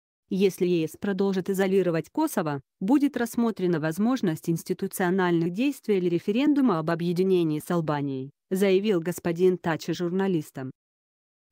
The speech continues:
Мы можем сделать это через парламентские резолюции или через референдумы в Косово и в Албании. Если Е С не хочет принять два албанских государства с двумя флагами, пусть примут только один флаг. Кроме того,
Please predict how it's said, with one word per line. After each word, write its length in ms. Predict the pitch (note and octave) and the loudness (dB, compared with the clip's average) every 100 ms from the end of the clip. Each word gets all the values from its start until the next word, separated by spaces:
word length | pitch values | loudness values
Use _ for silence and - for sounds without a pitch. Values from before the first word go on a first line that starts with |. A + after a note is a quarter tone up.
| - | 2
Мы 100 | G#3+ | 2
можем 360 | G#3+ E3+ E3 | 4 2 0
сделать 420 | D3+ E3 E3+ D#3 | 0 -2 0 -2
это 260 | - E3+ A3 | -4 -4 -2
через 320 | - F3+ F3 | -2 -4 -4
парламентские 840 | - D#3+ G3+ B3+ F3 D#3 - E3+ | -4 -2 0 0 0 -2 -6 -4
резолюции 800 | D#3+ D#3+ E3 G#3+ C4+ - F#3 D#3+ - | -2 -2 0 -2 -2 -4 -2 -4 -2
или 160 | G3+ | 0
через 340 | F3+ - F3+ F3+ | 0 0 0 2
референдумы 720 | F#3+ F#3+ G3 F#3+ E3+ F3 F3+ | 0 -2 -2 0 0 0 0
в 100 | E3 | -2
Косово 480 | - D#3 D3 D#3+ D#3+ | -4 -8 -6 -2 -2
и 40 | |
в 80 | E3 | 0
Албании. 540 | F3+ D#3 D3 C#3+ C3+ C#3 - | -2 0 -2 -2 -6 -8 -4
Если 380 | F#3+ F#3+ - | 0 0 2
Е 200 | F3+ E3 | 0 0
С 120 | D#3 A3 | -2 -2
не 100 | A3 | -2
хочет 420 | - F4+ G3 - | 0 0 0 -4
принять 380 | G3+ A3 G#3 F#3 | -2 0 0 -2
два 220 | F#3 F#3 | 0 0
албанских 560 | E3+ D3+ C#3+ - E3+ | 0 0 -4 -2 -4
государства 640 | D#3 D#3+ G3 F3 D#3+ - F#3 | -4 -6 -4 -4 -4 -4 -4
с 60 | F3 | -2
двумя 420 | E3+ D#3+ E3+ F#3 | -2 0 0 0
флагами, 640 | - A#3+ C4+ G#3 D3+ C#3+ - _ | 0 0 0 0 0 -2 -10 _
пусть 340 | A3 A3 - | -2 -2 -2
примут 360 | - G3+ F3 E3 | -2 0 2 0
только 300 | F#3+ F3+ E3+ | -2 0 -2
один 340 | D#3+ D#3+ E3+ | -2 0 0
флаг. 440 | E3+ - D3 C#3 - _ _ _ _ _ _ | 0 -4 -6 -6 -12 _ _ _ _ _ _
Кроме 380 | - G#3 C4+ A#3 | -2 2 4 2
того, 380 | F3 C#3+ C3+ | -2 -4 -6